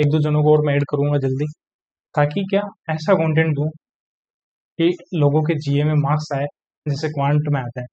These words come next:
reasoning में आते हैं, पच्चीस पच्चीस marks आए। मेरा main ये, एम यही है। तो आप लोगों का सपोर्ट चाहिए, आप लोगों में से ही मैं किसी को select करूँगा, but अभी आप पेपर पे फोकस करो, उसके बाद देखेंगे, ठीक है। नेक्स्ट, और इंडिया ने यूएसए के साथ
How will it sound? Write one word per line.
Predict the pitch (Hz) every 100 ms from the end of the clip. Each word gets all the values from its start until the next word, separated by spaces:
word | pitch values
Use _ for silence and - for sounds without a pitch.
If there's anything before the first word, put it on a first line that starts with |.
| _ _ -
reasoning | 156 143 131 147 147
में | 123
आते | 123
हैं, | 135
पच्चीस | 147 151 147 151
पच्चीस | 151 - 143
marks | 135 - 127
आए। | 120 _ _ _ _ _ 147
मेरा | 147
main | 151 151 147
ये, | 143 151 - 147
एम |
यही | 147 143 139
है। | 143 - _ _ _ _ _ -
तो |
आप | 185 170
लोगों | 170 175
का | 180
सपोर्ट | 156 151 165
चाहिए, | 156 160
आप | 147 165
लोगों | 160 170
में | 170
से | 175
ही | 170
मैं | 156
किसी | 151 156
को |
select | 151 147 147
करूँगा, | 139 143 180
but | 170 - 143
अभी | 151
आप | 151
पेपर | 151 156 135 143
पे | 147
फोकस | 147 135 147 -
करो, | 147
उसके | - _ - 143
बाद | 131 139
देखेंगे, | 131 131 147 - _ _ _ _ -
ठीक | 143
है। | 165 - _ _ _ _ _ _ _ _ _ -
नेक्स्ट, | 156 151 - - _ _ _ _ _ -
और | 147 151
इंडिया | 165 151 180
ने | 185
यूएसए | 147 147 151 170
के | 160 160
साथ | 151 151